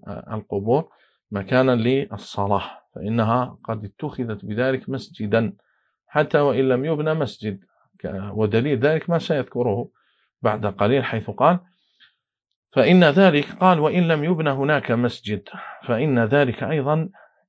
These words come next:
اتخاذها، فإن ذلك أيضًا اتخاذها مسجدا".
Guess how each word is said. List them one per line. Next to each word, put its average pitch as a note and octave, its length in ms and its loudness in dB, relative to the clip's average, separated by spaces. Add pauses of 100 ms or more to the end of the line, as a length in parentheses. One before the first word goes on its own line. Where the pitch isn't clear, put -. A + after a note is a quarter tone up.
(140)
اتخاذها، B2+ 1200 -2 (540)
فإن B2+ 300 0
ذلك A#2 400 0
أيضًا B2+ 340 -2
اتخاذها B2 720 -6
مسجدا". G2+ 800 -4